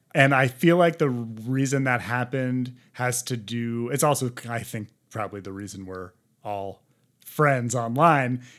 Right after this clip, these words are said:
i-, is that y'all love learning. Is that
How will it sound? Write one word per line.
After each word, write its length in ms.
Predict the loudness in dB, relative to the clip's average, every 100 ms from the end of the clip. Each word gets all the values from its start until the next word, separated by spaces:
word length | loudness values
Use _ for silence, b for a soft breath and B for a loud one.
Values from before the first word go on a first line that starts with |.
| b
i-, 60 | 2
is 420 | 2 2 2 2
that 300 | 0 0 -4 -10
y'all 760 | -8 -4 -2 0 2 2 0
love 380 | -2 -4 -4 -6
learning. 540 | -10 -8 -8 -10 -14 -20 _ _ _ _ _
Is 160 | -12 -6
that 320 | -6 -6